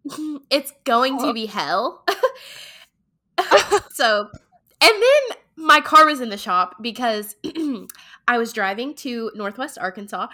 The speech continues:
Speaker 2: Sorry, I'm making this all about me. I feel like Claudia
Speaker 1: <laughs>
Speaker 2: Oshry right now.
Speaker 1: No, it's okay.
Speaker 2: But <laughs> I was driving to Northwest Arkansas, <clears throat> and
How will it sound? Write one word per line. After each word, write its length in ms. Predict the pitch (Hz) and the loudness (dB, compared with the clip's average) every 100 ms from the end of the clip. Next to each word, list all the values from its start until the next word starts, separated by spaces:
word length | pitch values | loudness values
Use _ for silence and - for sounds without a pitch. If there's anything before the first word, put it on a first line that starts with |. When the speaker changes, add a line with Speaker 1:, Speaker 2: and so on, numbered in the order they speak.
| - | -12
Speaker 2:
Sorry, 380 | - 466 381 - | -2 0 0 2
I'm 140 | 254 | 2
making 240 | 285 381 392 | 0 -2 -6
this 120 | 311 | -4
all 160 | 202 208 | -2 0
about 240 | 233 196 | -2 -4
me. 160 | 208 214 | -4 -6
I 100 | 233 | -6
feel 140 | 233 | -2
like 160 | 233 208 | -4 -4
Claudia 380 | 208 185 202 | -2 -2 -2
Speaker 1:
<laughs> 20 | 185 | -4
Speaker 2:
Oshry 380 | 175 196 254 | -4 -6 -8
right 180 | 269 269 | -6 -4
now. 180 | 277 302 | -2 -2
Speaker 1:
No, 60 | - | -6
it's 100 | 262 233 277 _ | -12 -10 -10 _
okay. 100 | - | -2
Speaker 2:
But 120 | 269 254 | 4 4
<laughs> 880 | 302 285 269 254 _ - - - - | 4 -2 -12 -20 _ -20 -20 -4 -2
I 60 | |
was 100 | 294 | 0
driving 320 | 285 294 330 | 0 -2 -2
to 60 | 311 | -6
Northwest 380 | 269 269 277 262 | -6 -6 -8 -4
Arkansas, 560 | 254 403 403 302 254 359 392 _ | -4 -4 -6 2 4 4 0 _
<clears throat> 220 | _ - | _ -14
and 440 | 381 359 330 247 | -6 -4 -4 -6